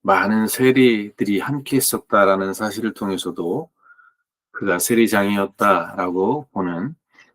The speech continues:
아, 견해가 많습니다. 아, 오늘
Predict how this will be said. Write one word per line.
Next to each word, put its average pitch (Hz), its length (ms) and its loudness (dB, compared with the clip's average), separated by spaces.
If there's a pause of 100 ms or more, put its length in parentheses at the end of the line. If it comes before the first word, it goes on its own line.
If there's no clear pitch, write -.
(160)
아, - 300 -16 (140)
견해가 87 600 -8 (100)
많습니다. - 760 -8 (1120)
아, 135 60 -16 (400)
오늘 113 440 2